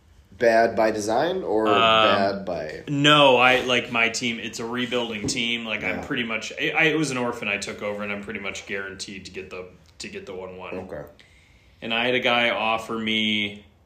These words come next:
Speaker 2: his twenty twenty-four third for Jackson Smith-Njigba.
Speaker 1: Ouch.
Speaker 2: I know. What do you, like, come on. Why would I do that?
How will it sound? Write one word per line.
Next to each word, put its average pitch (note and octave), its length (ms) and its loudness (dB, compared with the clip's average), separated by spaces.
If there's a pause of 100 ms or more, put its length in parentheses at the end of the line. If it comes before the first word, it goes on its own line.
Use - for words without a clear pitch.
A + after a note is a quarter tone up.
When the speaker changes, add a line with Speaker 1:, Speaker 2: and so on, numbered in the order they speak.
(1000)
Speaker 2:
his A2+ 340 -6
twenty C#3+ 440 -4
twenty-four A#2+ 720 -2
third G#2+ 720 -6
for F#2+ 160 -12
Jackson G2+ 480 -4
Smith-Njigba. E2 880 -14 (1200)
Speaker 1:
Ouch. - 340 -14 (380)
Speaker 2:
I G2 160 -12
know. D#2 160 -14 (200)
What B2+ 140 -8
do A2 60 -4
you, F#2+ 100 -6
like, F#2+ 280 -12
come E2 160 -20
on. - 240 -18
Why G#2+ 180 -8
would C#3+ 100 -6
I C3+ 80 -4
do D#3 160 -6
that? F2 280 -10